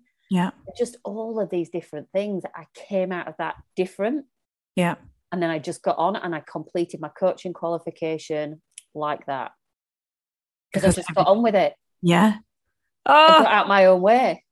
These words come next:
Speaker 1: And, you know, account-, I think accountability has, is, is a big,
Speaker 2: Huge.
Speaker 1: big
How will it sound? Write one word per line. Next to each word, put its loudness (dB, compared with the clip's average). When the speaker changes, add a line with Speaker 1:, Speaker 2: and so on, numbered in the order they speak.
Speaker 1:
And, 8
you 6
know, 8
account-, 6
I 4
think -6
accountability 2
has, 0
is, -4
is -2
a 0
big, 2
Speaker 2:
Huge. -2
Speaker 1:
big -2